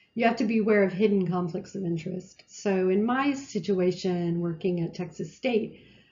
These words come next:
uh, the biggest, uh, way, and it comes up fairly recent, very, fairly often, and, um, um,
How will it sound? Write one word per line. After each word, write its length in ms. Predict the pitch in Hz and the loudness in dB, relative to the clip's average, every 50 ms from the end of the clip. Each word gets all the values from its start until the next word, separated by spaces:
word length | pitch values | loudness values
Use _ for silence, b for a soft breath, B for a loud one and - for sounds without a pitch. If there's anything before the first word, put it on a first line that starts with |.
| B B - | B B -2
uh, 140 | 190 180 180 175 | 0 0 2 2
the 80 | 180 180 | 0 0
biggest, 600 | 185 254 254 202 214 185 156 - - - - - - _ _ _ _ _ - - - _ _ _ | 2 2 2 2 2 0 0 -4 -14 -16 -18 -18 -20 _ _ _ _ _ -20 -20 -20 _ _ _
uh, 240 | - - 208 180 175 | -10 -6 -4 -4 -2
way, 280 | 170 175 180 175 175 - | 0 0 0 0 0 0
and 160 | - 208 214 | 0 2 2
it 160 | 202 208 202 | 2 0 0
comes 260 | - 196 185 175 160 | 0 0 0 0 0
up 260 | 175 170 160 - - - | -2 -4 -4 -6 -6 -2
fairly 280 | 202 190 180 175 175 | 0 0 0 0 0
recent, 500 | 180 185 180 180 - - - - - - | 0 0 0 -2 -2 -6 -6 -6 -8 -6
very, 300 | - 208 196 180 175 170 - - - _ - _ - | -4 -2 0 0 -2 -4 -6 -14 -20 _ -20 _ -6
fairly 340 | - 240 226 220 214 185 185 - | -4 -2 0 2 2 2 0 0
often, 540 | - 180 180 180 170 - 180 170 175 180 - - - | -2 -2 -2 -2 -2 -2 -2 0 0 0 -2 -2 -4
and, 400 | 196 175 165 165 165 165 165 165 | -4 -2 0 0 2 0 0 0
um, 440 | 165 165 160 156 156 156 156 156 B B B B B B B B B B - | 0 0 0 2 2 0 0 -4 B B B B B B B B B B -6
um, 500 | 202 170 160 160 156 156 156 156 - - | -4 -2 0 2 2 2 2 0 -2 -6